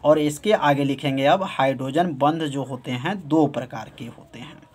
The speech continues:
तो इसके नीचे लिख लेंगे यहाँ पर हाइड्रोजन, हाइड्रोजन बंध दो प्रकार के होते हैं। कि-, कितने प्रकार के होते हैं? दो प्रकार के होते हैं।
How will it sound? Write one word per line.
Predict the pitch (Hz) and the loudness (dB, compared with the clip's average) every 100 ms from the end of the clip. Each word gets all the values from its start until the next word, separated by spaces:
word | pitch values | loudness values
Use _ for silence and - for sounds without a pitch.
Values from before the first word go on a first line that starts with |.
| _ _ _ _ _ _ _ _ _ | _ _ _ _ _ _ _ _ _
तो | - 117 | -16 -12
इसके | - | -4
नीचे | 127 131 | -4 -4
लिख | 135 143 | -6 -4
लेंगे | 143 143 | -2 -2
यहाँ | 139 143 | -2 -2
पर | 160 175 - | -2 -2 -4
हाइड्रोजन, | - 117 120 117 120 127 127 120 104 104 151 185 _ _ _ 415 427 _ _ _ - - _ _ _ | -4 -4 -4 -8 -6 -6 -4 -4 -4 -10 -12 -16 _ _ _ -20 -20 _ _ _ -20 -20 _ _ _
हाइड्रोजन | - 117 127 127 127 135 127 135 190 202 131 | -4 -2 -2 -4 -8 -6 -6 0 0 0 -2
बंध | 127 117 113 120 143 190 240 _ _ _ 123 | 0 0 -2 -4 -4 -4 -6 _ _ _ -20
दो | 117 135 165 151 | -6 2 2 2
प्रकार | 123 120 123 127 | -2 -4 -6 -6
के | - | -10
होते | 113 - 113 123 | -10 -10 -14 -10
हैं। | 113 117 120 - _ _ - - - | -8 -8 -10 -16 _ _ -20 -20 -8
कि-, | 139 127 | -8 -6
कितने | 151 220 156 | -4 -2 -2
प्रकार | 160 165 160 | 2 4 4
के | 175 | 0
होते | 165 170 170 | -2 -4 -4
हैं? | 175 196 214 | -2 -2 -4
दो | 135 135 143 160 185 185 - | -6 -2 0 2 0 -4 -6
प्रकार | 131 127 120 120 127 139 165 175 _ | -6 -4 0 2 2 2 -2 -6 _
के | 127 123 135 165 208 214 - _ _ - | -6 -4 -2 0 -2 -6 -20 _ _ -6
होते | 127 127 123 | -4 -4 -4
हैं। | 117 104 113 107 117 | -4 -4 -6 -8 -14